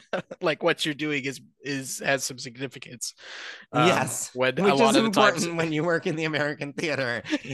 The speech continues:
Speaker 2: And it's very easy to, you know, sort of not feel that significance. I, and, you know, who's to say why?
Speaker 1: Uh, all right, so sort of winding this down,
Speaker 2: Yes.
Speaker 1: closing things out. Uh, I'm just sort of curious. I know you gave me a long list, and I really appreciate that,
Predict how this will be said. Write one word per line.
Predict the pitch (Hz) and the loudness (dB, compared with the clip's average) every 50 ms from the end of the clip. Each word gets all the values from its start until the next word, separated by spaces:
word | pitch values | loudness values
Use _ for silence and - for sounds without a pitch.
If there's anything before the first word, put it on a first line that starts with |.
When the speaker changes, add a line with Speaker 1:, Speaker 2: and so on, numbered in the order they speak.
| - - - | 0 0 4
Speaker 2:
And | - 160 165 | 4 4 4
it's | 156 143 131 151 | 4 2 2 2
very | 175 185 185 185 180 | 4 4 4 4 2
easy | 165 170 175 151 165 175 165 160 | 2 0 0 0 0 0 0 0
to, | 131 - - 170 180 160 180 160 131 131 135 131 123 127 117 113 | -2 -2 0 2 4 4 4 2 0 -2 -8 -12 -12 -12 -12 -8
you | - 151 156 | -6 -4 -4
know, | 143 147 135 131 151 | -2 -2 -2 -2 -4
sort | 143 - 147 160 147 | -6 -6 -6 -6 -4
of | 147 156 156 151 131 _ _ _ _ | -4 -6 -6 -8 -12 _ _ _ _
not | 143 156 180 185 185 180 - - - | -4 0 2 4 4 2 2 -2 -4
feel | - 165 151 147 | -4 -2 -2 0
that | 147 147 143 - | 0 -2 -4 -4
significance. | - 147 127 127 123 117 117 113 98 101 104 110 110 104 - - - | -8 -10 -8 -8 -8 -6 -8 -8 -8 -8 -8 -8 -8 -10 -10 -6 -2
I, | 127 127 | -2 0
and, | 123 123 117 - 127 120 110 110 110 | 0 -2 -4 -6 -6 -6 -6 -4 -4
you | 113 110 | -4 -4
know, | 101 104 | -2 -2
who's | 117 151 165 151 131 | -2 -2 -4 -4 -6
to | - 131 | -8 -8
say | - - 92 | -8 -8 -8
why? | 90 - - - - - _ _ _ - - - - - _ _ _ - | -8 -8 -10 -12 -16 -18 _ _ _ -20 -20 -20 -20 -20 _ _ _ -4
Speaker 1:
Uh, | 123 131 123 120 120 120 120 120 117 | -2 0 2 4 4 4 4 2 2
all | - 147 156 156 | 4 4 4 4
right, | 143 135 127 120 | 4 2 2 0
so | - - 156 | -2 -4 -2
sort | - 185 185 180 | 0 2 4 4
of | 165 151 | 4 2
winding | 143 139 143 143 143 147 147 | 2 0 -2 -2 -4 -4 -6
this | 135 131 - - | -8 -8 -8 -6
down, | - 123 123 | -4 0 0
Speaker 2:
Yes. | 127 139 120 147 135 131 131 - - _ _ _ - | 2 2 2 0 -2 -6 -8 -12 -16 _ _ _ -2
Speaker 1:
closing | - 151 151 156 156 151 147 | 2 2 2 2 0 -2 -4
things | - 151 147 135 139 | -4 -4 -4 -2 0
out. | 139 127 127 123 123 - _ - | 2 2 2 0 -2 -4 _ -2
Uh, | 151 143 143 139 135 135 135 131 131 131 - _ _ _ _ _ _ - | 0 2 4 4 4 4 4 2 0 -2 -6 _ _ _ _ _ _ -2
I'm | 165 170 190 | 0 0 0
just | 190 190 175 - | 0 -2 -2 -2
sort | 196 180 170 | -2 -2 -2
of | 160 | -4
curious. | - - 160 156 156 156 151 151 143 - | -4 -2 0 0 2 2 2 0 -2 -2
I | - 147 | -4 -4
know | 151 165 | -2 -2
you | 170 170 165 | -2 -2 -2
gave | 156 156 156 151 151 | -2 -2 -2 -2 -2
me | 151 147 | -2 -2
a | 139 | 0
long | 135 135 135 131 | 2 2 0 0
list, | 131 131 123 - - | -2 -2 -4 -4 -6
and | 131 | -6
I | 127 | -4
really | 131 135 135 135 131 | -2 -2 -2 -2 -2
appreciate | 127 - - 131 120 - - 131 120 - - | -4 -6 -8 -6 -4 -4 -2 -2 -4 -2 0
that, | 117 117 117 117 117 | 0 2 2 2 0